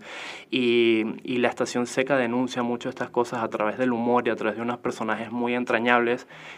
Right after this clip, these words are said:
y tiene uno de los, de las, de los personajes justamente que, que más me han enternecido en los últimos años en el cine, que es la abuela, eh, y me recuerda mucho como a Remedios la Bella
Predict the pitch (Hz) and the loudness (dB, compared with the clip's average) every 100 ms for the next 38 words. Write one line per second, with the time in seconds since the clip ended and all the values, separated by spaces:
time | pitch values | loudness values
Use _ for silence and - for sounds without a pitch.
0 | - 123 123 120 135 143 151 127 120 113 | -4 -2 0 0 2 4 6 6 6 6
1 | 110 107 - - - - - - 127 127 | 4 2 -14 -16 -16 -18 -18 0 4 4
2 | 113 117 - - 117 127 117 131 117 139 | 4 2 0 -8 2 4 4 2 2 4
3 | 196 160 143 143 156 156 147 143 - 127 | 6 6 2 0 0 0 0 0 2 0
4 | 117 92 - - - 123 123 120 120 - | 0 -4 -10 -14 -6 -2 -2 -2 -4 -4
5 | 131 135 135 143 156 156 147 123 117 117 | 2 2 4 2 4 2 2 2 0 -2
6 | - 135 147 135 117 120 143 139 120 127 | 0 2 4 2 2 0 0 0 0 0
7 | 143 127 113 - 151 127 - - 117 110 | 0 0 -2 0 0 0 -2 0 0 2
8 | 127 131 139 139 120 123 - - - - | 4 6 6 6 4 0 -6 -20 -18 -18
9 | - - 117 113 110 - 123 120 117 113 | -12 -2 0 2 0 0 0 2 2 2
10 | 120 117 127 135 139 143 143 139 120 113 | 2 4 2 2 0 -2 0 0 2 2
11 | 117 113 117 110 117 123 135 123 107 117 | 4 4 2 2 2 2 2 2 4 4
12 | 117 117 135 | 4 4 2